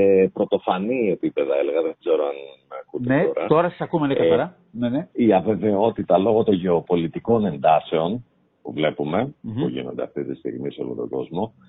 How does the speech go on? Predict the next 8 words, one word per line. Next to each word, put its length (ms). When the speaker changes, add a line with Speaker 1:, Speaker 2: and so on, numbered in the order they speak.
Speaker 2:
Μμμ. 200
Speaker 1:
ε, 280
και 180
Ρωσία, 360
Ουκρανία 540
και 180
Ισραήλ, 500
ε, 220